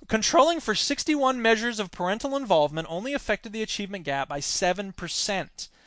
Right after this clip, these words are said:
So we hear a lot that, um, the achievement gap, uh, I mean,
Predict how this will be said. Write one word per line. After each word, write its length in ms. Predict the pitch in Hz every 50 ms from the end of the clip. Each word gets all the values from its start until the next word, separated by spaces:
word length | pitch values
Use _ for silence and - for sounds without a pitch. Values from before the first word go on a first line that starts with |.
| - - - - -
So 320 | - - 196 196 185 - - - - - 156 -
we 160 | 202 185 240 262
hear 240 | - 302 311 302
a 60 | 254 208
lot 340 | 208 247 240 202 160 135
that, 260 | 156 160 156 151 - - - - - -
um, 400 | 151 156 151 147 139 139 131 - _ _ _ - -
the 140 | 160 196 202
achievement 460 | - - - 269 262 233 220 190 160
gap, 360 | 170 175 175 170 165 160 - - - _ _ _ _
uh, 320 | - 160 156 156 151 151 143 - - - - - -
I 60 | 165
mean, 420 | 170 165 160 151 147 147 143 139